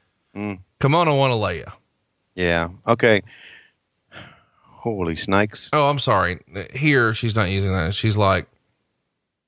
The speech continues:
Speaker 2: I don't know what her name is, but it's not, that's her E C W name.
Speaker 1: Right. Wasn't she just Kimona here or something like that?
Speaker 2: She's like, I don't know.
Speaker 1: Okay.
Speaker 2: You gave her some horrible name like Meow or something.
Speaker 1: Yes,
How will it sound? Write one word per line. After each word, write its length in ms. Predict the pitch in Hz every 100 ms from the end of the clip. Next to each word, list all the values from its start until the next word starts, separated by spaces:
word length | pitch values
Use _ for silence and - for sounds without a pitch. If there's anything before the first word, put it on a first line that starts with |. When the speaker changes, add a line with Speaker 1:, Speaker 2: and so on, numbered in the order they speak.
| _ _ _ _ _
Speaker 2:
I 140 | - 92
don't 100 | 76
know 80 |
what 120 | 73 76
her 40 |
name 200 | 76 73
is, 100 | 104
but 140 | 101 107
it's 120 | 117
not, 260 | 135 120 110
that's 220 | 143 -
her 80 | 104
E 140 | 127
C 160 | - 107
W 300 | 95 92 82
name. 340 | 69 71 87 - _ _ _
Speaker 1:
Right. 160 | 127 113
Wasn't 240 | 120 135
she 100 | 147
just 200 | 147 120
Kimona 420 | - 107 113 123 120
here 260 | 123 120 123 _ -
or 60 |
something 360 | - 113 104 110
like 240 | 110 104
that? 220 | 113 110 110
Speaker 2:
She's 120 | 123
like, 320 | 120 104 - _ _ _ _ _ _ _ _ _ _ _ _ _ _ _ -
I 180 | 104 90
don't 140 | 57
know. 180 | 67 98 _ _ _ _ _ -
Speaker 1:
Okay. 280 | 95 95 87
Speaker 2:
You 80 | 185 190
gave 100 | 151
her 80 | 127
some 220 | 135 110
horrible 320 | 117 110 104
name 180 | 101 98
like 160 | 92 92
Meow 540 | 101 95 95 95 92 - _ _
or 60 | -
something. 440 | - 95 92 92 - 135
Speaker 1:
Yes, 180 | 156